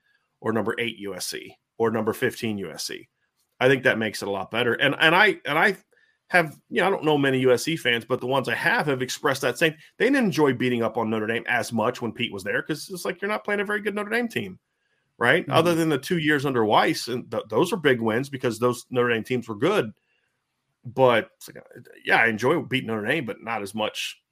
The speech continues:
Speaker 1: because they're not good. I think that's what makes it good. So I'm, I'm hoping that this is a return of U S C to being a prominent team.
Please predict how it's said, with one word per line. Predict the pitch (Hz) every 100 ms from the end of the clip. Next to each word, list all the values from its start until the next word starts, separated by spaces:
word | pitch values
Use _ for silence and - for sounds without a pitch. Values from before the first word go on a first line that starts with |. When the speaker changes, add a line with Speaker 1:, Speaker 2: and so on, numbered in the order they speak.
| _
Speaker 1:
because | - 113 92
they're | 107
not | 139 139
good. | 160 240 98 -
I | 131
think | 160 135
that's | 135 135
what | 127 107
makes | 123 110
it | 113
good. | 113
So | -
I'm, | 190 -
I'm | 170 180
hoping | 151 185 185 147
that | 120
this | 143 143 - - -
is | 160 185
a | 151
return | 117 110 127 113
of | 107
U | 101 101
S | 95
C | - 101 104 - _ _ _ _ -
to | 131
being | 131
a | 113
prominent | - 117 101 90
team. | - 98 98 139